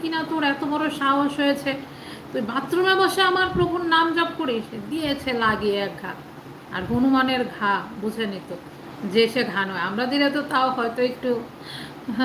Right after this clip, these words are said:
আস্তে ধীরে সুস্থে দেবো, কিন্তু হনুমানের ঘা বোঝা যায়। তো হনুমান তখন চলে গেল, চলে গিয়ে সে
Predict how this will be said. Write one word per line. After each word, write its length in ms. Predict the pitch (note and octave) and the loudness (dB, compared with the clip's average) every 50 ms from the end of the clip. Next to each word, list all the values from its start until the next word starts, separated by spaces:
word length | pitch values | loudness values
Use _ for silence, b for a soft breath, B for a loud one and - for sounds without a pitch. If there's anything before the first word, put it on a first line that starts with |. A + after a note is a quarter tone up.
| A#3 G#3+ F#3+ - - - - - - - - B B B B B B B B B - | 2 2 -2 -6 -10 -14 -14 -14 -14 -14 -14 B B B B B B B B B 0
আস্তে 300 | A#3+ A3+ A3+ - - C4+ | 0 -2 -2 0 0 0
ধীরে 240 | G#3+ B3+ B3+ B3+ B3+ | 2 2 2 2 0
সুস্থে 340 | - C#4+ C4+ - - C#4 B3 | 0 -2 -2 0 0 0 2
দেবো, 340 | A3 B3+ B3 A3 G#3 G#3+ A#3+ | 4 4 4 4 2 0 0
কিন্তু 200 | C4 C4 A#3+ G3+ | 0 -2 -2 0
হনুমানের 720 | F3+ A#3+ D4 F4 G#4 A4+ A#4 A#4+ A#4+ A4+ A4 A4 G#4 G4 | 2 4 4 4 4 2 4 2 2 2 2 2 4 4
ঘা 400 | - - - B3+ A3 G#3 F#3+ F3 - - C#4+ C#4 | 2 2 2 4 4 4 4 2 0 -6 -8 -6
বোঝা 240 | B3 A#3+ A#3 B3 B3 | -4 0 2 2 2
যায়। 260 | A3+ A3+ G#3+ F#3+ F3 - - - - - - - - - - - - - B B B B B B B - - - - - - - | 2 2 0 -2 -2 -4 -10 -14 -16 -16 -16 -16 -16 -16 -16 -16 -16 -14 B B B B B B B -16 -16 -14 -14 -14 -10 -4
তো 420 | - D#4+ D4+ C#4+ C4 C4+ D4 F4 F#4+ - - - - - - - - - - - | 0 4 4 6 6 6 4 2 0 -2 -6 -14 -16 -18 -18 -18 -14 -10 -6 -2
হনুমান 260 | A#3+ B3 B3 B3 A#3+ B3 | 0 2 2 2 2 0
তখন 200 | A#3+ A3 A#3 A3 | -2 -2 -2 -2
চলে 220 | - A#3+ G#3 G3+ | 0 0 0 0
গেল, 240 | F#3+ F#3+ F3+ F#3+ G3 B3 - - - - - - - - - - - | 0 0 -2 -4 -6 -6 -10 -14 -16 -16 -16 -16 -16 -16 -16 -12 -4
চলে 240 | - A3+ A3 G#3+ G#3+ | -2 0 0 0 0
গিয়ে 400 | F#3+ F#3 G#3+ G#3+ A3 C4+ E4+ F4+ F4 - | -2 0 2 2 2 2 2 0 -2 -2
সে 220 | A#3+ A#3 A#3+ D#4+ | -4 -2 -2 -2